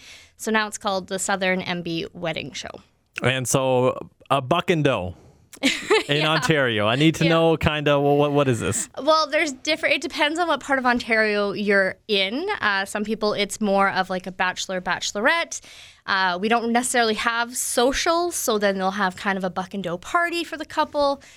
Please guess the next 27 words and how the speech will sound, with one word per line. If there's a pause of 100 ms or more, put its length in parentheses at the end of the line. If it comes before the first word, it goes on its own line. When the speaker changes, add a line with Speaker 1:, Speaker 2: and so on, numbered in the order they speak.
(380)
Speaker 1:
It
depends
on (160)
whether
you're
Toronto
or
you're (120)
Thunder
Bay
area, (360)
what
exactly
Buck
and
Doe
means.
Speaker 2:
<laughs> (240)
They
do
it
different
all
over.
Speaker 1:
They
do, (100)
yes.